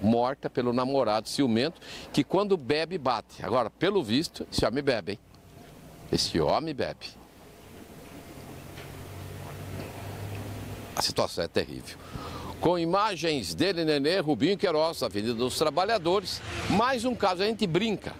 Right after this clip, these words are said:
pra ver se na brincadeira deixa de ser, a pessoa presta mais atenção,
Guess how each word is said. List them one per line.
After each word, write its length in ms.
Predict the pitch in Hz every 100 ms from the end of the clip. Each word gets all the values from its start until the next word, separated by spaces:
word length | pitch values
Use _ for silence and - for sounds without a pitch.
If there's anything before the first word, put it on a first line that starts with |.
| - - - - - - -
pra 120 | 165
ver 120 | 170
se 140 | 160 170
na 80 |
brincadeira 720 | 151 160 196 170 123 127 151 139
deixa 320 | 151 - 160
de 80 | 139
ser, 420 | - 135 120 92 - -
a 80 | -
pessoa 420 | 139 - 151 156
presta 400 | - 147 - 120
mais 260 | 135 139
atenção, 640 | 151 - 147 117 - 110